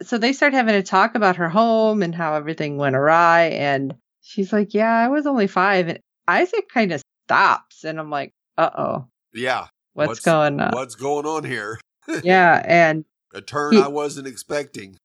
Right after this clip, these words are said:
Speaker 1: Ah, most definitely, because he's like, "Oh, man, my kid would be five. I just realized that. I don't know if it's a boy or girl or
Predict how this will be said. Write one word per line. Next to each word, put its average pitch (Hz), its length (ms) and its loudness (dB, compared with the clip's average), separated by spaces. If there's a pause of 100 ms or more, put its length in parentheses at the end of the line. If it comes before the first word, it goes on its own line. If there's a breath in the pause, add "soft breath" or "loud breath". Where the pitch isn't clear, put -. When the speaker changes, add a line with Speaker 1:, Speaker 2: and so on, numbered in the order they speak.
(200)
Speaker 1:
Ah, 220 280 0
most 240 360 0
definitely, 220 720 0
because 196 360 -4
he's 208 200 -16
like, 190 180 -2 (260)
"Oh, 196 320 0
man, 196 320 4
my 185 160 4
kid 226 360 -2
would 185 120 0
be 165 140 0
five. - 640 0 (260)
I 180 80 2
just 190 240 -2
realized 151 480 2
that. 101 300 0 (320)
I 175 40 0
don't 202 180 2
know 180 500 2 (320)
if - 160 -2
it's - 120 -6
a - 40 -12
boy 160 220 2
or 143 100 4
girl 190 360 2 (400)
or 151 180 -2